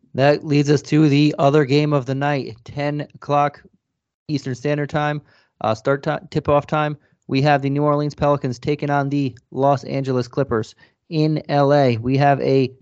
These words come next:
two seventeen game total, so much lower than the, the other game. And the Clippers are four-point home favorites. On the injury report, we have Kawhi Leonard, Jason Preston, Kyra Lewis Junior, Zion Williamson all out,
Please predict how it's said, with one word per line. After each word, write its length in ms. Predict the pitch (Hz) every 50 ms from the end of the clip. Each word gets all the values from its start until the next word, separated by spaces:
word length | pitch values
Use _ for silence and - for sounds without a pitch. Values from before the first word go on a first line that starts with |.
| _ _
two 200 | - 180 180 170
seventeen 560 | - - 165 156 156 156 147 - 156 143 135
game 220 | 123 135 139 143
total, 260 | 135 151 143 139 139 131
so 160 | - 139 127
much 380 | 127 127 139 151 156 - -
lower 260 | 120 113 107 104 107 107
than 120 | 107 104
the, 140 | 104 104 107 - - _ _ _ _ _ _ - -
the 100 | 123 120
other 140 | 117 123 127
game. 260 | 127 139 143 143 139 - _ _ _ _ _
And 120 | 143 135 139
the 60 | 139
Clippers 400 | - - 175 165 165 160 139 147
are 100 | 143 143
four-point 720 | - - - 135 139 143 139 - - 143 139 139 143 - - _ _
home 260 | _ - 135 135 131
favorites. 460 | 120 - 127 127 120 - 110 117 -
On 120 | 127 123 131
the 120 | 139 143
injury 200 | 147 147 135 143
report, 340 | 131 131 139 139 127 - -
we 140 | 127 135 135
have 300 | 139 143 135 127 117 - - - _ _ _ -
Kawhi 260 | - 135 139 143 147
Leonard, 280 | 143 143 139 135 127 127
Jason 280 | 139 139 139 147 135
Preston, 460 | 131 143 143 139 131 - 127 113 104 - _ _ _ _
Kyra 260 | - 147 147 156 165
Lewis 220 | 165 170 160 147 -
Junior, 460 | - 151 147 147 143 147 143 143 - _ -
Zion 320 | 131 127 135 139 135 135 135
Williamson 460 | 135 135 131 131 127 123 - 123 120
all 320 | - - 131 117 113 - -
out, 300 | 135 151 160 - -